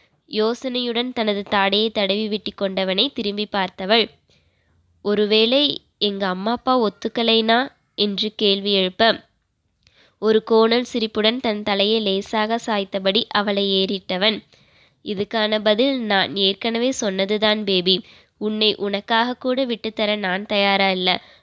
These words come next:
அப்படி இருக்கும்போது உன் குடும்பத்தை பத்தி தான் என்ன கவலை? இல்ல என் குடும்பத்தை பத்தி தான் என்ன கவலை?" தோலை குலுக்கியபடி கூறியவனின் கண்கள்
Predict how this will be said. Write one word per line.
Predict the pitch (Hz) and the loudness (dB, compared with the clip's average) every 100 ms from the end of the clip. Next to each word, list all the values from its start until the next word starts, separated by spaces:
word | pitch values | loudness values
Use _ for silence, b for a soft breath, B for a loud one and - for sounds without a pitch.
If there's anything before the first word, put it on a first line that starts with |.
| _ | _
அப்படி | 185 - 214 220 | -8 -2 0 0
இருக்கும்போது | 220 214 247 226 214 220 277 | -2 -4 -8 -4 -2 0 0
உன் | 233 208 | -2 -2
குடும்பத்தை | 208 208 240 247 254 | -2 0 -2 0 -2
பத்தி | 233 - 226 | -2 -2 2
தான் | 220 220 | 2 2
என்ன | 202 196 | 0 0
கவலை? | 202 202 185 185 175 b b b _ | -2 -2 0 2 0 b b b _
இல்ல | 214 214 220 214 | -8 -2 -2 0
என் | 208 220 | -2 -4
குடும்பத்தை | 269 269 262 262 254 | -4 -2 -2 -4 -4
பத்தி | 240 - 233 | -4 -4 0
தான் | 220 220 | 2 2
என்ன | 202 196 | 0 -2
கவலை?" | 190 190 175 175 185 b b b _ - | -2 -2 0 0 -2 b b b _ 0
தோலை | 226 233 254 | 2 4 2
குலுக்கியபடி | - 226 220 226 214 214 233 | 0 -4 -2 -2 0 0 -2
கூறியவனின் | 226 220 208 208 208 214 | -2 0 2 0 -2 -4
கண்கள் | 214 196 190 220 | -4 -4 0 0